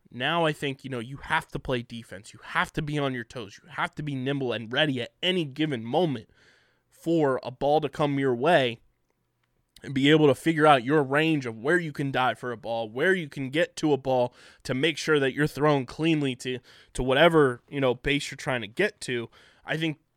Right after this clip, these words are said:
defensive baseball is going to make a, a big comeback,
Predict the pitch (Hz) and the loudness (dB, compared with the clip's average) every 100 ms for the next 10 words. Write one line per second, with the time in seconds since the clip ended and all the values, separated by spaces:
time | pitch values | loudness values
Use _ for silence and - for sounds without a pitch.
0 | - 131 190 190 147 139 143 - 135 123 | -8 2 2 2 -2 0 -2 0 0 0
1 | 117 117 123 117 123 113 117 117 113 110 | -2 -4 -6 -6 -8 -8 -8 -6 -6 -6
2 | - 117 123 - 151 143 - 147 139 120 | -6 -10 -10 0 0 0 -2 0 0 -2
3 | 104 - | -4 -8